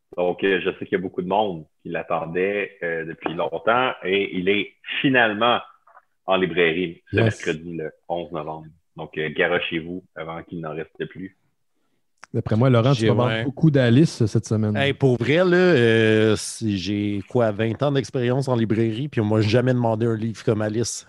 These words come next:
Speaker 3: à date, là. <laughs> Je suis comme
Speaker 2: Ah ouais.
Speaker 3: ben, je suis
Speaker 1: Même pas les
Speaker 3: content, je suis
Speaker 1: Dragon
Speaker 3: vraiment
Speaker 1: Ball.
Speaker 3: content. Même pas des, ben, même pas des Dragon Ball.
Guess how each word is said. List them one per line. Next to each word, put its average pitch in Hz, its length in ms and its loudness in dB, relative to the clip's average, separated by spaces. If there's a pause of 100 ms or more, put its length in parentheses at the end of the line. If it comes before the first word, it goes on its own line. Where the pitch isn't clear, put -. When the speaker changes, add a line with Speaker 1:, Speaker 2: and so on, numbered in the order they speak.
Speaker 3:
à - 80 -6
date, 113 300 -2
là. 147 140 0
<laughs> 110 120 -2
Je - 80 -6
suis - 140 -2
comme 104 440 -2 (840)
Speaker 2:
Ah 110 100 2
ouais. 92 180 0
Speaker 3:
ben, 113 120 2
je 110 60 -2
suis - 200 0
Speaker 1:
Même 156 100 4
pas 135 60 6
les 127 80 4
Speaker 3:
content, - 100 2
je 113 60 4
suis 110 120 2
Speaker 1:
Dragon 135 180 4
Speaker 3:
vraiment 160 100 2
Speaker 1:
Ball. 160 220 2
Speaker 3:
content. 240 220 -2 (500)
Même 139 220 2
pas 185 200 2
des, 143 140 4
ben, 104 960 -2 (1500)
même 151 300 2
pas 214 160 4
des 160 120 6
Dragon 110 300 2
Ball. 95 240 -2